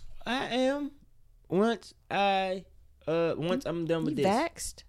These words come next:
Speaker 1: Yeah, I'm vaxxed and everything. I'm good. Like, I don't have no reason that I'm not. I'm just not right now.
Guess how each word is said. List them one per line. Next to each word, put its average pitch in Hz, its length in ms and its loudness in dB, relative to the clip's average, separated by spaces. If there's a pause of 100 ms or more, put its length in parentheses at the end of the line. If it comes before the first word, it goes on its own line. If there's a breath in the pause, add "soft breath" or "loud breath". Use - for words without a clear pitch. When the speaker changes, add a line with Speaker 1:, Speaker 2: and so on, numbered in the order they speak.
(220)
Speaker 1:
Yeah, 208 200 -2
I'm 185 120 -2
vaxxed 247 260 0
and 262 80 -4
everything. 269 320 -4
I'm 208 140 -2
good. 247 300 4 (120)
Like, 147 160 6
I 170 80 6
don't 240 160 2
have 226 160 2
no 214 100 0
reason 214 260 -2
that 185 120 6
I'm 170 140 0
not. 180 320 2
I'm 165 160 0
just 156 200 2
not 151 260 0
right 135 200 0
now. 131 240 -2